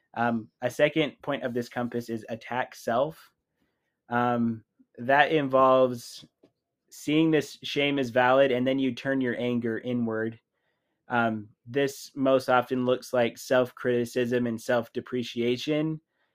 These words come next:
Um, contempt and disgust towards yourself, um, is,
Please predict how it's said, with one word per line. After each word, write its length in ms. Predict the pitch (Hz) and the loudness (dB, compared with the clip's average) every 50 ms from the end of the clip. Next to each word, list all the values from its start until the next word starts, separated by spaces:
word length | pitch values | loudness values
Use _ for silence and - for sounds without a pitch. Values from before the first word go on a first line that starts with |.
| _ _ _ _ | _ _ _ _
Um, 400 | - 117 120 120 117 113 110 110 - - | -4 -2 0 0 0 -2 -4 -6 -10 -10
contempt 560 | - 131 123 120 117 - 131 131 135 127 - | -6 -4 -4 -4 -4 -4 -2 -2 -2 -2 -2
and 120 | 131 123 | -4 -2
disgust 560 | 117 110 104 - - 123 127 139 135 - - | -4 -6 -6 -6 -2 0 0 0 0 -2 -8
towards 520 | - 131 127 123 123 123 123 123 120 117 120 | -6 -2 0 2 2 2 0 -2 -4 -8 -4
yourself, 560 | 123 131 127 123 - 131 123 131 139 135 - - - - - - | -4 -4 -4 -2 0 0 2 2 0 -2 -6 -20 -20 -20 -16 -8
um, 540 | 120 117 113 113 113 113 113 110 110 113 110 113 123 _ _ _ | -4 -4 -2 -2 -4 -4 -6 -8 -10 -10 -14 -16 -20 _ _ _
is, 560 | - 123 113 113 110 104 104 - - - - | -10 -8 -6 -6 -8 -10 -14 -18 -20 -20 -20